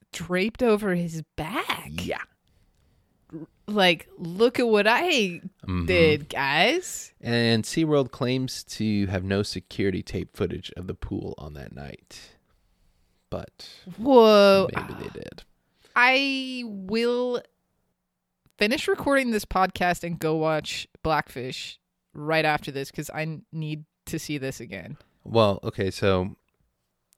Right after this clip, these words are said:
Speaker 2: marine mammal trainer Rick O'Barry said, "I think the whale probably pulled Dukes down, held him underwater. I don't think they know how often we breathe. The problem is that whales have nothing better to do,"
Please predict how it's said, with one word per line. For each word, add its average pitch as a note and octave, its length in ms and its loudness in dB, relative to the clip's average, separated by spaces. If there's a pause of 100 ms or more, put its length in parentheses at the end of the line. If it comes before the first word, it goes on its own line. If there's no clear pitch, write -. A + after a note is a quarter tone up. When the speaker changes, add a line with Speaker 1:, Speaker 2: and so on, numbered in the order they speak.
Speaker 2:
marine A2+ 400 4
mammal G2+ 340 4
trainer F#2 360 -2
Rick G#2 380 -2
O'Barry G2+ 560 2
said, F2+ 320 -4
"I G2 140 0
think - 240 -4
the F#3+ 100 4
whale B2+ 240 6
probably A2 600 -2
pulled F#2+ 520 0 (120)
Dukes - 600 -8 (420)
down, F#2+ 460 0 (300)
held B2 280 2
him A#2+ 180 -2
underwater. F#2+ 680 -2 (540)
I A2+ 100 -2
don't C#3+ 160 0
think C#3 200 -4
they A2+ 160 0
know G2+ 560 0
how G#2 200 -8
often F#2 480 -4
we F#2 120 -6
breathe. F#2+ 440 -2 (400)
The - 80 -14
problem C#3+ 340 0
is G#2 320 -4
that D#2 220 -6
whales G2 380 -2
have F#2+ 180 -8
nothing G#2+ 380 -4
better F2 240 0
to E2+ 100 -8
do," E2 240 -10